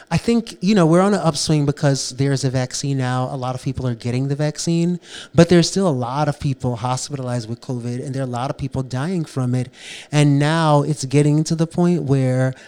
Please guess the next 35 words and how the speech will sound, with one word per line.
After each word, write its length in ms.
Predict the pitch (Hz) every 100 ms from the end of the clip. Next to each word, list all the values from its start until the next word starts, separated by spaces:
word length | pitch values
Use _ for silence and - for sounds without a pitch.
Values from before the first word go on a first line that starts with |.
| - _
the 120 | -
people 760 | - - 165 - 151 147 147 147
that 200 | 131 147
are 140 | 139 127
hospitalized 840 | 131 127 - 156 160 160 165 160 - -
are 500 | 147 147 147 143 139 - -
people 440 | 156 135 151 147
that 160 | 139 135
live 360 | 127 139 135
in 220 | 131 123 123 _
poor 640 | - - 143 131 131 131 - _ - _
communities 460 | - 147 139 135 127
of 140 | 131
color. 500 | - 175 151 117 113 - _ - -
And 140 | 143
so 180 | - 160
as 280 | 175 165 160
we 140 | 170
start 320 | 147 151 147
to 80 | -
forget 420 | - 143 120 131
about 280 | 139 147 147
covid, 520 | - 135 135 165 175 - - _
we're 400 | 131 139 143 143
leaving 460 | 143 139 156 147 143
those 240 | 139 135
communities 460 | - 135 127 135 143
out. 280 | 185 143 139 - -
Similarly, 720 | - 151 139 147 151 156 156 151
it'll 160 | 139
be 120 | 127
the 100 | 131
people 480 | - 139 - 143 143
that 220 | 139 135
are 300 | 135 135 135